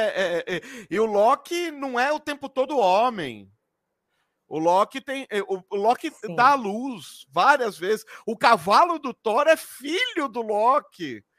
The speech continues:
Speaker 1: O cavalo de seis
Speaker 2: <laughs>
Speaker 1: patas do Thor é filho do Loki. A
Speaker 2: A
Speaker 1: serpente que
Speaker 2: doideira,
Speaker 1: guarda
Speaker 2: a doideira.
Speaker 1: É, a serpente que guarda o mundo é filha do Loki. E, e, cara, é muito louco. E eles
Speaker 2: Várias
Speaker 1: usam
Speaker 2: paradas.
Speaker 1: esse expediente.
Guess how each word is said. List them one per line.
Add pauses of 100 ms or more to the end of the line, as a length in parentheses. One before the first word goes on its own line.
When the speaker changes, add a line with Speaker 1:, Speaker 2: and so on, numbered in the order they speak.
(140)
Speaker 1:
O
cavalo
de
seis
Speaker 2:
<laughs>
Speaker 1:
patas
do
Thor
é (140)
filho
do
Loki. (420)
A
Speaker 2:
A
Speaker 1:
serpente (160)
que
Speaker 2:
doideira,
Speaker 1:
guarda
Speaker 2:
a
doideira.
Speaker 1:
É, (240)
a
serpente
que
guarda
o
mundo
é
filha
do
Loki. (480)
E,
e,
cara,
é
muito
louco.
E
eles
Speaker 2:
Várias
Speaker 1:
usam
Speaker 2:
paradas.
Speaker 1:
esse
expediente.